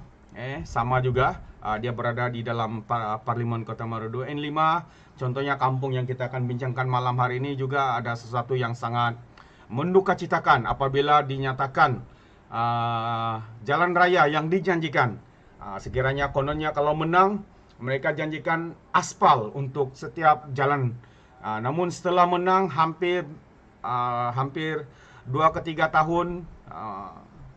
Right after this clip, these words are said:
oke, parlimen pun hampir mau dibubar. <laughs> Ya, semuanya tinggal janji.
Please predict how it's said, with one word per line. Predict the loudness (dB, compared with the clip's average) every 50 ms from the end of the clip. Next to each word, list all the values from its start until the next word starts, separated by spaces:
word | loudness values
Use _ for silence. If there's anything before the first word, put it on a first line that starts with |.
| -20
oke, | -16 -14 -12 -12 -12 -16 -20 -20 -20 -20 -20 -20 -20 -20 -20 -20 -20 -20 -20 -20 -20 -20 -20 -20 -12 -2
parlimen | -2 0 0 0 0 0 -2 0
pun | -2 -2 4
hampir | 4 2 4 2 -4 -4
mau | -2 -2 -2 -2
dibubar. | -2 -4 -4 0 6 8 8 8 8 4 -2 -6 -14 -16 -14 -14 -12 -8
<laughs> | -8 -8 -8 -10 -12 -12 -12 -14 -14 -16 -16 -16 -16 -16
Ya, | -16 -16 -16 -18 -18 -18 -14
semuanya | -8 -6 -6 0 0 0 2 0 0
tinggal | -2 -2 0 2 2 2 4
janji. | 2 0 0 0 0 -2 -2